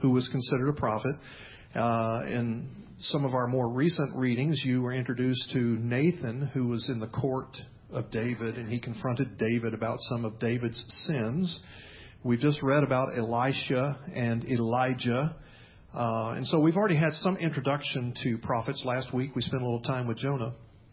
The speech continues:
But now we get more full-blown into who the prophets were, what the prophets had to say, and we're gonna have to do a little cultural context for you, uh, along the way, because that helps you understand what they were saying and why they were saying it.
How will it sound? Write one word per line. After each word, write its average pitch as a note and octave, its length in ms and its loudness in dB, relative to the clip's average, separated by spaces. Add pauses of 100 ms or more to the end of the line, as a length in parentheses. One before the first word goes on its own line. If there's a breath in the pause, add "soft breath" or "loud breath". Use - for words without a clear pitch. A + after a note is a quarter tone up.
(680 loud breath)
But C3 120 4
now G3 260 6
we E3+ 160 6
get E3+ 200 4
more D3 220 4 (100)
full-blown D3 680 2
into C#3 760 2 (840 loud breath)
who E3+ 100 8
the E3+ 80 0
prophets E3+ 480 2
were, C3+ 240 4
what C3+ 160 4
the - 80 0
prophets C#3 380 -2
had C#3+ 120 2
to D3 80 -2
say, A#2+ 520 0
and B2+ 320 -2
we're B2+ 120 2
gonna C3 220 2 (100)
have - 140 0
to B2 100 -4
do B2+ 240 2
a A#2 40 4
little C#3+ 340 4
cultural C#3 720 0
context D#3 720 -2 (100)
for B2 160 0
you, A#2+ 240 0 (140)
uh, A#2 240 2
along B2 300 2
the A#2+ 60 2
way, C3 220 2
because A#2+ 380 0
that B2+ 160 0
helps D3+ 300 -2
you B2+ 120 4
understand A#2+ 560 0 (360 loud breath)
what D3 240 0
they C3+ 80 2
were B2 120 2
saying A#2+ 460 0
and A2+ 100 -2
why A#2 200 2
they A#2 100 2
were G#2+ 140 -2
saying C#3+ 340 2
it. A2 140 -4